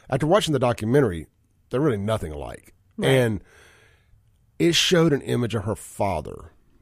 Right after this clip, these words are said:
Speaker 1: when he was younger, and he was an alcoholic and all this stuff. You know this white trash kind of persona Kid Rock plays?
Speaker 2: Mm-hmm.
Speaker 1: Skinny, wears, like, bowling shirts, and just looks like s-,
Speaker 2: Yeah.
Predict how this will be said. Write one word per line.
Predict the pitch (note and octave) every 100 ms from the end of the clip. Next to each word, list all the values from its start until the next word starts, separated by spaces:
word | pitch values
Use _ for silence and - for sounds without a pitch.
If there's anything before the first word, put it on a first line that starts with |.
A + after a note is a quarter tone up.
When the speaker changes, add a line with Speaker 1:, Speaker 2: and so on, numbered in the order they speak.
| -
Speaker 1:
when | D#3 A#2+ G#2+ G2+
he | F#2 A#2
was | A#2 G2+ F2
younger, | G2 F#2+ E2 E2
and | E2+ E2+ -
he | - A2
was | A#2+ A2
an |
alcoholic | G2+ G#2 F2+ G2+ F#2+ G2 G2 F2+
and | F#2 F2+
all | G#2
this | G2+
stuff. | - A2 - - _ _ _ - _ - - _
You | -
know | F3
this | A3 C#3+
white | F#2+ G#2+ A#2+
trash | - A#2 A2+ G#2
kind | - A2
of |
persona | - - A2 G#2+ G2+
Kid | -
Rock | G#2 G#2 -
plays? | - A2+ G#2+ G#2+ F#2+ -
Speaker 2:
Mm-hmm. | G3+ F#3+ G#3 A#3 _ _ _ -
Speaker 1:
Skinny, | - - C3+ A#2 A2 F#2+ - _ _ _
wears, | A#2+ A#2 A#2 G2+ -
like, | A2+
bowling | G2 F2+ G#2 A2 G#2
shirts, | G2 G#2+ G2+ G2+ A#2+
and | B2
just | C#3+
looks | C3+ C#3
like | G2+ A#2+ C3+ _ _ _
s-, | -
Speaker 2:
Yeah. | C4+ F#3+